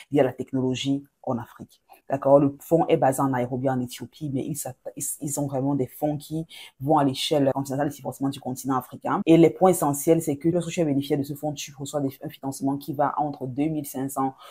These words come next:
dollars à cinq cent mille dollars. D'accord ? C'est un programme d'accélération vraiment sur trois mois, pendant lequel les entreprises qui sont ici en phase de croissance, de démarrage, sont coachées, sont accompagnées, sont suivies pour vraiment que l'activité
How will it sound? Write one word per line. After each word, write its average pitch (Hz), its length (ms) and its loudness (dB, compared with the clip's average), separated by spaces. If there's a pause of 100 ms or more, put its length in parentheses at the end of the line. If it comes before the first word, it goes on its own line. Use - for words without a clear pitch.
(160)
dollars 139 500 4
à 131 80 -12
cinq 139 240 0
cent 135 160 -2
mille 127 160 -2
dollars. - 340 -6 (140)
D'accord ? 131 420 0
C'est - 140 0
un - 20 6
programme 165 200 -2
d'accélération 139 580 -4
vraiment 139 180 0
sur - 160 -8
trois 147 240 2
mois, 143 380 4 (300)
pendant 147 260 4
lequel 143 540 4 (220)
les 147 160 4
entreprises 143 680 0
qui 165 120 -6
sont 160 160 -4
ici 143 140 -2
en 143 120 0
phase 156 260 6
de 143 60 0
croissance, 143 640 -2
de 143 100 -4
démarrage, 139 600 -2
sont 151 240 -6
coachées, 151 420 0
sont 151 160 -4
accompagnées, 135 600 0
sont 147 320 -4 (180)
suivies 143 320 -2
pour 139 160 -14
vraiment 143 220 -4
que 151 100 -4
l'activité 139 760 -2